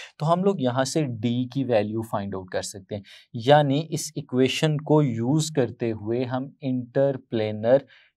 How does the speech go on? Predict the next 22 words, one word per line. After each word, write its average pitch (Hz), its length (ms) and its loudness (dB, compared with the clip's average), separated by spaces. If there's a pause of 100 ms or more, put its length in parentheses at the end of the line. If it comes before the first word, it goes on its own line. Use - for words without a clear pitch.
डिस्टेंस 160 720 2
जो 139 140 -2
है 110 300 -2 (240)
वो 127 120 4
फाइंड 101 340 2
आउट 92 120 -4
कर 98 140 2
सकते 95 320 -4
हैं। 104 80 -2
तो - 80 -6
स्टूडेंट्स, 156 320 2
ये 160 60 6
बड़ा 123 260 12
ही 127 180 6
इंपॉर्टेंट 127 760 -2
यूज़ 120 340 -2
है। 107 140 2 (300)
अगर 139 220 4
ये 151 80 2
शॉर्ट 127 340 10
क्वेश्चंस 135 480 0
में 139 300 -4